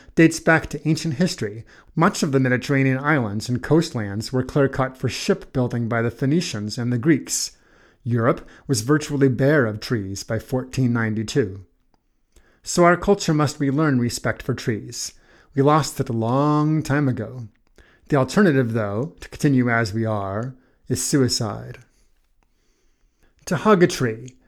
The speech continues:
and to feel the life undeniably flowing within is to embrace living itself. The experience can awaken the senses, including ones you didn't know you had.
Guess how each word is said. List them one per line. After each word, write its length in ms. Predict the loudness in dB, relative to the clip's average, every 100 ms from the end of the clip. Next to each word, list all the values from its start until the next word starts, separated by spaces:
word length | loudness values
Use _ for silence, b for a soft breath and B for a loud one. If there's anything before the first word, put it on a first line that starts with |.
| _ _
and 120 | -4
to 100 | -4
feel 240 | 4 4 6
the 100 | 4
life 340 | 2 0 -6 0
undeniably 720 | 2 4 4 4 2 2 0
flowing 400 | 2 0 2 2
within 500 | 0 0 -2 -4 -8 b b b b
is 160 | -2
to 180 | 0 0
embrace 460 | 0 2 2 2 0
living 420 | 2 2 0 -6 -8
itself. 720 | -6 -2 0 -2 -10 -20 -20 _ _ _ _ _ _
The 80 | 0
experience 480 | 0 2 4 4 2
can 180 | -2 -2
awaken 440 | 2 2 2 0
the 60 | 0
senses, 720 | 0 -2 -4 -8 -10 -10 -10 b b b
including 440 | -6 2 4 4 4
ones 360 | 2 0 0
you 60 | -2
didn't 280 | -6 -2 0
know 100 | 0
you 180 | 0 -2
had. 560 | -4 -6 -8 -16 -20